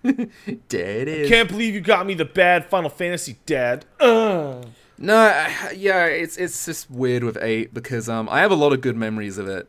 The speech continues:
Speaker 1: Um, the whole, like, I think Laguna is a great character. Um, his little wacky adventures were always really fun.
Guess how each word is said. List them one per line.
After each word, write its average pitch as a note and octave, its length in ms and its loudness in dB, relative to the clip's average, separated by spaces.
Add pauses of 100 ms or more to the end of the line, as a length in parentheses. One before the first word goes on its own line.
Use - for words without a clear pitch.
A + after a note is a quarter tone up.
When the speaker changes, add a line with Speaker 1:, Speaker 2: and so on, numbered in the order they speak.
Speaker 1:
Um, G2+ 680 -8
the A#2 80 -8
whole, A#2+ 340 -4
like, G#2+ 300 -8
I - 80 -4
think C3 240 -6
Laguna A#2+ 640 -4
is G#2+ 160 -10
a - 20 -12
great G#2+ 240 -8
character. A2 560 -6 (500)
Um, G2 680 -8
his B2+ 200 -4
little A2+ 300 -4
wacky A#2 400 -2
adventures A2 560 -6
were G#2 80 -10
always G#2 240 -4
really G#2 220 -8
fun. G#2+ 560 -8